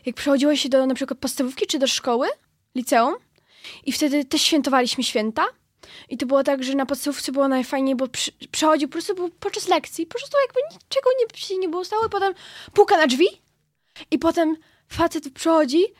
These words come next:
przebrany za Mikołaja z jakimiś tam,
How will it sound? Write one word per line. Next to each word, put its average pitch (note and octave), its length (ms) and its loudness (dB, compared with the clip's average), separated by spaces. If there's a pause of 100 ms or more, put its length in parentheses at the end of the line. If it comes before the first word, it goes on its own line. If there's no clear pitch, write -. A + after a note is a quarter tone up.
(160)
przebrany D4+ 560 2
za C#4 320 2
Mikołaja C#4 580 4 (360)
z - 80 -8
jakimiś D4+ 380 2
tam, C#4+ 220 -2